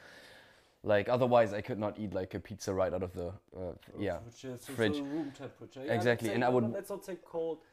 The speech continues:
Speaker 1: Yeah.
Speaker 2: but room temperature, yeah. Uh, I mean, sometimes I use a microwave to heat up stuff, but I would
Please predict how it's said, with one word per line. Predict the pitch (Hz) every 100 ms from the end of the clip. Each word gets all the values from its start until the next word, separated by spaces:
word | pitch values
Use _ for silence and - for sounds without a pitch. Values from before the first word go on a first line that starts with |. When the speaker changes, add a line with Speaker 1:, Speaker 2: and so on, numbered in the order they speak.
| _ 113
Speaker 1:
Yeah. | 107
Speaker 2:
but | 107 - _ _ _ _ _ _
room | 139 131 127
temperature, | 123 113 113 110 117
yeah. | 120 120 - - _ _ -
Uh, | 135 139 143 - - - _ - _ - _
I | 160
mean, | 170 170
sometimes | 175 175 170 147
I |
use | 147 147 160
a |
microwave | 160 156 - 151 151 -
to | 143
heat | 135 147
up | 143 -
stuff, | - 147 160 - _ -
but | 127 123 120 120 - - 113
I | 123 120 123
would | 120 123